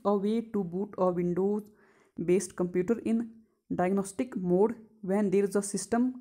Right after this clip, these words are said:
critical problem that interferes with the normal operation of Windows? सही आंसर रहेगा ऑप्शन सी, सेफ मोड,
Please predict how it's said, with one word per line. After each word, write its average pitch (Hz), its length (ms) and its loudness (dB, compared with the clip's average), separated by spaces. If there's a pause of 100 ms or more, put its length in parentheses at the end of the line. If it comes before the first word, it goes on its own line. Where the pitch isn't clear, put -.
critical 226 380 0
problem 208 500 0
that 202 200 0
interferes 196 760 -2 (460)
with 185 160 0
the 196 140 2
normal 180 500 0
operation 185 340 -2
of 185 220 -2
Windows? 170 440 -2 (1700)
सही 190 200 0
आंसर 190 180 2
रहेगा 180 320 2 (560)
ऑप्शन 190 320 0
सी, 208 520 -2
सेफ 196 440 0
मोड, 185 280 4